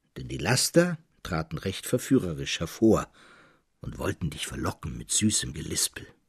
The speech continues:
Du wandtest den Blick lieber auf den schmalen Streif, der beinahe rings um den Saal geht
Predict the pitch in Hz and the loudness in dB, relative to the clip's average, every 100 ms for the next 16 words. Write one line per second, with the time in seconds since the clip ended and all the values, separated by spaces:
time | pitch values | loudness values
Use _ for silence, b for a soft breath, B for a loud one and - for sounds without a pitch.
0 | _ _ _ _ _ _ - B - 185 | _ _ _ _ _ _ -14 B 4 6
1 | 151 151 139 - 101 139 - 120 131 92 | 6 4 2 2 2 2 2 2 4 2
2 | - 90 82 - 87 113 107 107 - 135 | -2 -2 -2 -2 -2 -2 -2 -2 -4 0
3 | 147 78 - - - _ b b b 82 | 0 0 -6 -14 -18 _ b b b -2
4 | 76 113 160 131 113 92 80 123 175 - | 2 4 6 6 4 2 2 2 2 0
5 | - 147 139 127 120 92 73 - - - | 2 4 6 4 2 0 -4 -6 -12 -12
6 | - - | -14 -20